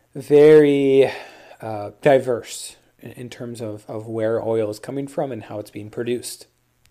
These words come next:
ranging from offshore drilling platforms to shale oil to, uh, um, Canadian oil sands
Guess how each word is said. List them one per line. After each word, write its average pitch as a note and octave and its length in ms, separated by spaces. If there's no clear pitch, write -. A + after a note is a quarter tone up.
ranging A2 560
from G#2+ 840
offshore G#2+ 760
drilling C3+ 400
platforms C3 840
to - 360
shale C3+ 460
oil B2+ 560
to, G#2 600
uh, G2 320
um, G#2 360
Canadian G#2+ 420
oil C#3 360
sands B2+ 840